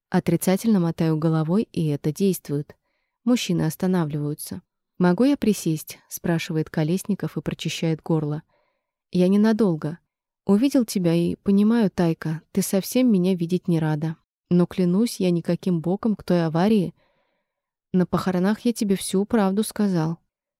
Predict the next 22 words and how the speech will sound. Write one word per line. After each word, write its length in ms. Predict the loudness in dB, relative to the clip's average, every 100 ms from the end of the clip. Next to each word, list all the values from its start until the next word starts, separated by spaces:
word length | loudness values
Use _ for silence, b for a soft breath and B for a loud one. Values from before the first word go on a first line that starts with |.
| _ _
Здесь 300 | -4 0 0
прохладно, 560 | 0 -2 0 0 2 2
но 120 | 2
на 80 | 2
лице 420 | 2 -2 0 0
Эдуарда 500 | 0 0 0 0 -2 -2
отчетливо 720 | -4 -4 -6 -6 -4 -2 -2
проступают 640 | -2 -6 -6 -4 -2 -2 -2
капли 360 | -4 -4 -4
пота, 540 | -4 -2 -2 -2 -4 -4
которые 380 | -4 -2 -2 0
он 120 | -2
поспешно 580 | -2 -4 -4 -4 -4 -6
промокает 580 | -2 -2 -2 -2 -4 -4
платком. 560 | -6 -6 -4 -4 -4 -8 _ _ _ _ _ _
"Жара 320 | 0 2 4 2
в 80 |
Испании", — 560 | 0 0 2 2 0 -4 -4
посмеивается 760 | -4 -2 -2 0 -2 -4 -4
он, — 180 | -4 -6 _
"просто 380 | -2 -2 0 0
жуть". 380 | 0 -2 -6